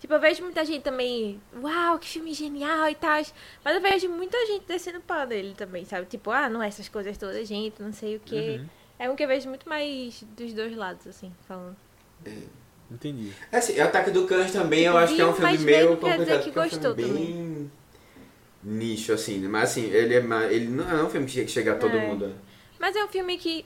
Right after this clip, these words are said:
Speaker 1: mas é um filme que já tá ganhando
Speaker 3: Ah,
Speaker 1: várias coisas em
Speaker 3: entendi.
Speaker 1: festivais,
Speaker 3: Tá, beleza.
Speaker 1: né?
Speaker 3: Não, então, pronto, é uma outra coisa,
Speaker 1: Aí,
Speaker 3: né?
Speaker 1: acho que
Speaker 3: Acho que é um filme, é. Não, é, é um filme mais de, que a crítica apoia, sabe? Não o público em geral.
Speaker 2: É, só que, tipo,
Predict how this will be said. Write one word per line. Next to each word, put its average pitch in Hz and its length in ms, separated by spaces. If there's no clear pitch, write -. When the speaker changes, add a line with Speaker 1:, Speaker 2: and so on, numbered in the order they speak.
Speaker 1:
mas 277 180
é 294 80
um 302 60
filme 294 260
que 277 120
já 277 120
tá 269 180
ganhando 277 380
Speaker 3:
Ah, 220 140
Speaker 1:
várias 214 160
coisas - 220
em 196 40
Speaker 3:
entendi. 131 80
Speaker 1:
festivais, 107 380
Speaker 3:
Tá, 95 40
beleza. 104 320
Speaker 1:
né? 160 80
Speaker 3:
Não, 151 60
então, 151 180
pronto, 120 300
é 113 80
uma 139 220
outra 151 220
coisa, 107 400
Speaker 1:
Aí, - 60
Speaker 3:
né? 208 100
Speaker 1:
acho 208 120
que 214 320
Speaker 3:
Acho - 140
que - 60
é 120 40
um 120 60
filme, 117 640
é. 95 220
Não, 117 320
é, 117 120
é 143 120
um 165 80
filme 156 140
mais 156 240
de, 135 280
que - 220
a 120 80
crítica 127 580
apoia, 92 440
sabe? - 240
Não 101 80
o 104 40
público 101 300
em 104 40
geral. 101 240
Speaker 2:
É, 190 180
só 180 160
que, 185 120
tipo, 156 400